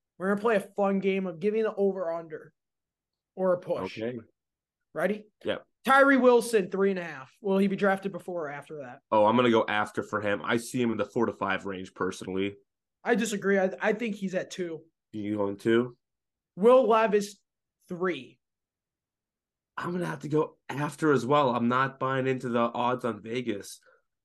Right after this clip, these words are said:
Speaker 2: I think he's someone we can see slip as we get kinda into that, into those first few picks. I think there's much better options, 'cause if it's over under three, I think we're gonna see Young for sure one.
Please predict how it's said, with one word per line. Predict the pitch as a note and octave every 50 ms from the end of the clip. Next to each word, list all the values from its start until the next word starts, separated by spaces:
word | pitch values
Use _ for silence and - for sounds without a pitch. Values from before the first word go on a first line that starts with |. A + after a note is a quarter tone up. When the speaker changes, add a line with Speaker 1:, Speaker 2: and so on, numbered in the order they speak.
| _ _
Speaker 2:
I | A#2+ B2+ C3+
think | C3+ C3+ C#3+ C3+ C3 A#2 A#2
he's | - - C3 B2+ -
someone | - B2+ B2 A#2+
we | A2+ A#2 A#2
can | A#2 A2+
see | - A#2+ A2
slip | G#2+ - - - A#2 A2+ G#2+ G#2 -
as | - G2
we | G2+ G#2
get | F#2+ G#2+ G#2+ - - _ _
kinda | - A2 G#2 G#2 F2
into | D#2+ G#2 G#2+ - -
that, | G#2 G2+ G2 G2 - - _ _ _ _ _
into | G#2+ A2+ A2+ G2+
those | G#2 G2+ G2
first | - - A#2 A2 A2 - -
few | A2+ G2+
picks. | G2+ - A#2+ A2 G2+ - - - - - _ _ _ _ _ _
I | - A2
think | A#2 A#2 - B2 A#2+ A2+
there's | G#2+ G2+ G2
much | G#2 G#2+ A2+ A#2 A#2 -
better | B2+ A#2+ A2+ G#2 E2+
options, | G2 G#2 A2 G#2+ - - G2 F#2+ G2+ G2+
'cause | _ - G2 F#2 F#2 - _ _ _ _ _
if | - G2 G2
it's | A#2+ - -
over | B2 D#3+ F3+ E3 E3+ E3+
under | D#3+ D#3 D3+ C3+ -
three, | - _ D#3 D3+ B2 G2 F#2+ F2+ F2 _ _ _ _ _ _ _ _ _ _ _ _ _
I | A#2 B2+
think | C#3 C#3 D3+ C3+
we're | B2 B2+
gonna | B2 A#2+
see | A#2 - A#2+
Young | A2 B2+ C#3+ D3 D3+
for | D3+ D#3 C#3
sure | - - D3+ D3 C#3
one. | B2+ B2 C3+ C3 G#2+ G2 F#2+ G2 G2+